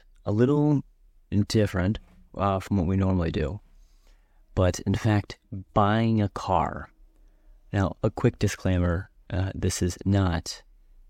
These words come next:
financial advice. This is just what I do. I have bought and sold a couple of cars now,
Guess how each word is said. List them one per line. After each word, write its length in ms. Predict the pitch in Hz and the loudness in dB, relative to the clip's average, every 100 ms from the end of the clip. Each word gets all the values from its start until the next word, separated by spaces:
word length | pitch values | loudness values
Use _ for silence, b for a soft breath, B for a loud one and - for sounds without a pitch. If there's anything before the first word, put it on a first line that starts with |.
| - - - - - _ | -20 -20 -20 -20 -20 _
financial 520 | - 104 101 95 110 | -4 0 2 2 2
advice. 440 | 92 87 - - - | 2 0 -2 -6 -6
This 200 | 95 - | -4 -2
is 140 | 98 | -2
just 220 | - 95 | -2 -2
what 120 | 101 92 | 0 2
I 140 | 95 | 2
do. 260 | 78 69 - - - - - - _ - - | 0 -6 -10 -20 -20 -20 -20 -20 _ -20 -16
I 560 | - - 101 101 101 - - | -12 -8 -2 0 -2 -4 -4
have 500 | 101 98 95 92 - - - - _ _ _ - _ _ _ | 0 2 2 0 -6 -20 -20 -20 _ _ _ -20 _ _ _
bought 340 | 107 101 110 - | -8 2 2 4
and 160 | 104 | 0
sold 540 | - 113 104 107 107 - - _ _ - | 0 2 4 4 0 -6 -20 _ _ -18
a 40 | - | -8
couple 320 | - - 95 | -6 0 0
of 80 | - | 2
cars 420 | 104 92 92 - | 2 4 2 0
now, 320 | 90 85 | 0 -2